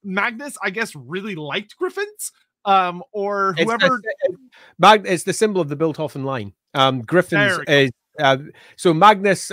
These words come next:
Speaker 2: uh, Magnus the Pious comes
Speaker 1: It's like,
Speaker 2: from
Speaker 1: 'cause he
Speaker 2: House
Speaker 1: didn't ride
Speaker 2: Bilthofen.
Speaker 1: one, so <laughs>
Speaker 2: Yeah, House Bildhofen. Um, uh, Bildhofen, one of the big noble lines of the Empire, and the Bildhofens are directly related to Sigmar also, just to make things a little bit more complicated.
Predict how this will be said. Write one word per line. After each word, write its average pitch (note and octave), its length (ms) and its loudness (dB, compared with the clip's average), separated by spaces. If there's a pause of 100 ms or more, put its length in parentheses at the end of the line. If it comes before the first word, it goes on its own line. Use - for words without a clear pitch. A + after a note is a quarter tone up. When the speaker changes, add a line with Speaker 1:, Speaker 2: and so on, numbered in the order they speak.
Speaker 2:
uh, D3 300 6
Magnus E3 360 -2
the D3+ 100 -8
Pious A2 640 -6
comes C3 200 -10
Speaker 1:
It's C3+ 40 -4
like, - 100 -4
Speaker 2:
from A#2+ 80 -12
Speaker 1:
'cause G2+ 60 -8
he G#2+ 60 -6
Speaker 2:
House D#3+ 140 2
Speaker 1:
didn't - 240 -14
ride D3+ 200 2
Speaker 2:
Bilthofen. D#3 300 -8
Speaker 1:
one, F#3+ 120 -14
so F3+ 340 -6 (200)
<laughs> - 120 -12 (320)
Speaker 2:
Yeah, E3 320 6
House G3+ 180 4
Bildhofen. C3+ 920 -6
Um, C#3+ 400 0
uh, D3 240 4
Bildhofen, E3 800 -2
one D3+ 180 -4
of D3 100 -4
the C3+ 60 -6
big C#3 240 -4
noble C3+ 440 -2
lines A2+ 440 -4
of A2 260 -4
the A#2 160 -6
Empire, A#2+ 300 -6
and G#2 100 -10
the G2 40 -14
Bildhofens C3+ 680 -4 (260)
are C#3+ 220 6
directly B2+ 640 2
related A2+ 420 -8
to A2 60 -16
Sigmar G#2 520 -10
also, C#3 540 -4 (260)
just C#3 180 -4
to C#3+ 60 -8
make C#3 160 -2
things B2+ 240 -6
a A#2+ 40 -4
little A2+ 220 -4
bit G#2+ 160 -4
more G#2+ 180 -4
complicated. C#3+ 720 -8